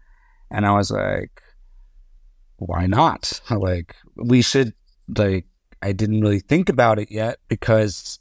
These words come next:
I, I was, I got used to going to clothing stores, uh, to, and then going to the seamstress and changing it. Like, it was a normal thing then.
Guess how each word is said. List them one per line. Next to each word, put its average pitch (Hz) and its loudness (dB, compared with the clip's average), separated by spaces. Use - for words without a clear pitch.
I, 107 -2
I 107 -2
was, 110 2
I 110 -2
got 113 0
used 175 2
to 127 2
going 123 4
to - -4
clothing 120 2
stores, 104 2
uh, 95 -4
to, 95 0
and 101 4
then 92 2
going 104 4
to - -8
the 104 -4
seamstress 101 0
and 98 -4
changing 104 0
it. 101 0
Like, 92 2
it 131 0
was 120 2
a 107 2
normal 120 2
thing 117 2
then. 101 2